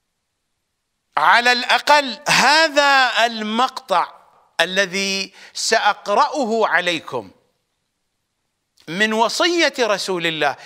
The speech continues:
لأبي ذر كان واضحا في كل مواقفه، في كل أفعاله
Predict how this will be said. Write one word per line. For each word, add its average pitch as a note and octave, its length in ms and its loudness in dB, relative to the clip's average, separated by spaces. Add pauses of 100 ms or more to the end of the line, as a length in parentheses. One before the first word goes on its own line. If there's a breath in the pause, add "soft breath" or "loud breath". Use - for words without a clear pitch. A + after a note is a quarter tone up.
لأبي C4+ 480 0
ذر B3 380 -2 (500)
كان G3 320 -4
واضحا F3+ 1120 -2 (840)
في D#3+ 180 -12
كل B3 320 -6
مواقفه، E3 840 -4 (1800 loud breath)
في G3+ 200 -2
كل A3+ 640 -4 (720)
أفعاله G#3 1080 -2